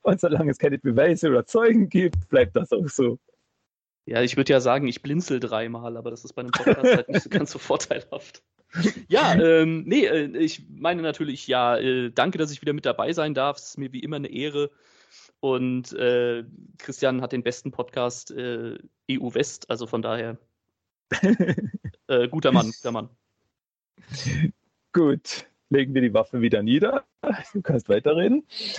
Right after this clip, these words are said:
Speaker 2: Ah,
Speaker 1: Okay.
Speaker 2: okay. Wunderbar.
Speaker 1: Ja, wunderbar. Also mich freut's auf jeden Fall, dass du, äh, hier bei diesen Feierlichkeiten dabei bist. Und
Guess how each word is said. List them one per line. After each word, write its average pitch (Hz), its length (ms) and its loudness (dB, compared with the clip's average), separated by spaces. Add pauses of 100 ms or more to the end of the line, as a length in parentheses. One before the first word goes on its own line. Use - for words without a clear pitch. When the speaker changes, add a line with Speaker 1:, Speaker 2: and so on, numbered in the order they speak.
(540)
Speaker 2:
Ah, 143 200 -4
Speaker 1:
Okay. - 280 6
Speaker 2:
okay. 113 180 -8 (380)
Wunderbar. 123 320 -8
Speaker 1:
Ja, 131 140 4 (920)
wunderbar. 196 420 2
Also 165 240 0
mich 180 160 0
freut's 185 240 2
auf 165 100 0
jeden 175 160 2
Fall, 165 140 0
dass 156 140 2
du, 156 220 4
äh, 143 380 4
hier 165 160 4
bei 156 100 -2
diesen 151 200 0 (520)
Feierlichkeiten 156 800 2
dabei - 300 2
bist. 240 320 0 (500)
Und 160 460 2